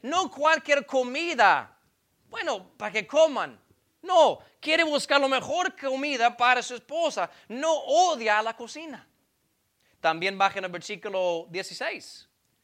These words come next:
Consideró la heredad y la compró, y plantó viña del fruto de sus manos.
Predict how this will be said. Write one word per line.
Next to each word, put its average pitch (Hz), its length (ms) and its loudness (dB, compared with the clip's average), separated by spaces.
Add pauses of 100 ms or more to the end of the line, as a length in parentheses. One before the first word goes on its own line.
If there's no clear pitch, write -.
(340)
Consideró 247 720 0
la 311 120 0
heredad 160 600 -2 (520)
y - 40 -18
la 120 120 -12
compró, 285 720 -2 (300)
y 247 120 -4
plantó 269 480 0
viña 202 420 0
del 233 180 -2
fruto 185 360 -4
de 170 100 -8
sus 208 200 -12
manos. 240 640 -16